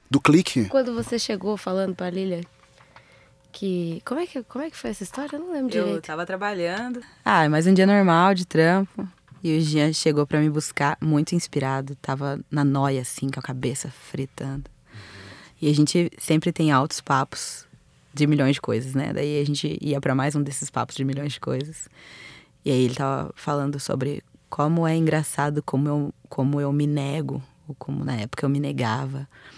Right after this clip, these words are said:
Speaker 3: como era difícil pra mim colocar, preencher em algum papel que eu sou cantora, que sou artista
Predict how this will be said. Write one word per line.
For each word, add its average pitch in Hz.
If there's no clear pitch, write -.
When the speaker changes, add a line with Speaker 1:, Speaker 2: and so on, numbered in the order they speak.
Speaker 3:
como 143
era 143
difícil -
pra 139
mim 135
colocar, 127
preencher 143
em 143
algum 135
papel 131
que -
eu 120
sou -
cantora, 139
que -
sou -
artista 147